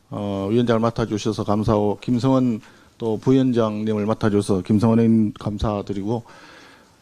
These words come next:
오늘 보니까 우리 당의 원내와 원외를 통틀어서 당내의, 어, 전략가라고 해야 될까요?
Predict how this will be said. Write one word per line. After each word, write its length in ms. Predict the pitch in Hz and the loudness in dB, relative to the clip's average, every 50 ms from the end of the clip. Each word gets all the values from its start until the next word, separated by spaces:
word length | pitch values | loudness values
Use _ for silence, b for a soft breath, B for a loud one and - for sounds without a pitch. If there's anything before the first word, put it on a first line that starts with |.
| _ - _ - | _ -20 _ 0
오늘 420 | - 175 170 160 151 151 147 143 | 2 2 4 4 4 4 2 2
보니까 640 | 135 - 165 165 151 - - 127 123 123 123 113 110 | 0 -2 -2 -4 -4 -4 -2 0 0 0 0 0 -2
우리 400 | 123 127 135 139 135 135 135 127 | -2 -2 -2 0 0 0 0 0
당의 460 | 127 120 123 139 147 143 139 123 117 | 0 0 0 0 0 0 2 2 2
원내와 1120 | 113 113 123 139 147 156 160 156 156 151 143 135 135 135 135 135 139 147 151 156 - - 123 | 2 2 2 2 2 0 -2 -4 -2 0 0 2 2 2 2 2 2 2 0 0 -2 -4 -2
원외를 920 | 120 123 139 147 151 151 143 127 123 123 127 127 127 147 156 156 151 - | -2 0 0 0 -2 -2 0 0 2 2 2 2 2 2 0 0 -2 -4
통틀어서 960 | - 147 151 160 143 - - 165 156 135 - - 104 92 101 117 135 147 143 - | -6 -6 -4 -4 -4 -2 0 2 2 2 0 -2 -4 -4 -2 -2 -4 -6 -8 -6
당내의, 720 | - 113 117 123 123 127 127 123 120 120 120 120 117 104 101 b b b b b b b b | -4 -4 -2 0 2 2 2 2 2 2 2 2 2 0 -2 b b b b b b b b
어, 180 | 113 107 101 98 | -6 -6 -6 -4
전략가라고 1400 | - - 135 139 147 151 160 160 151 - _ _ _ - 117 117 113 113 110 107 107 107 104 107 101 107 107 98 | 0 2 2 2 4 4 2 0 -2 -4 _ _ _ -6 -2 0 0 0 0 0 0 0 -2 -2 -2 -2 -2 -2
해야 180 | 117 123 113 | -2 -2 -2
될까요? 540 | 104 104 95 - - 98 98 110 127 139 139 | -2 -4 -6 -4 -4 -2 0 0 -2 -2 -4